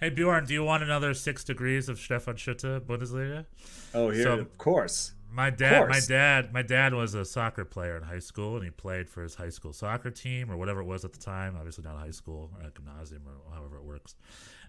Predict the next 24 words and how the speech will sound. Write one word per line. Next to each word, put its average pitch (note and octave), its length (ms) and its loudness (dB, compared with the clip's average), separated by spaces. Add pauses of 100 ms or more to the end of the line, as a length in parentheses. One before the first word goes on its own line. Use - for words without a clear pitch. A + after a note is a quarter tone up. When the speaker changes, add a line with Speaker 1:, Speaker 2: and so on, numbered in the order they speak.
Speaker 1:
And G#2+ 600 2 (120)
th-, G2+ 160 -8
his G#2 180 -6
team B2 460 -4
made G#2+ 160 -2
it G#2+ 80 -4
all G#2 160 0
the G#2+ 40 -2
way G2+ 120 0
to F#2 60 -4
the F2+ 100 -4
state F2 280 -6
final, B2+ 640 -2 (400)
where F2 120 -6
he F#2+ 100 -4
lost G2 420 0
five D3+ 380 2
to B2+ 100 -2
one A2 440 -4 (1000)
against F#2 540 -6
a F2 340 -6
young G2 460 -4
Wolfgang G2+ 480 -4 (100)
Overath. G2 560 -2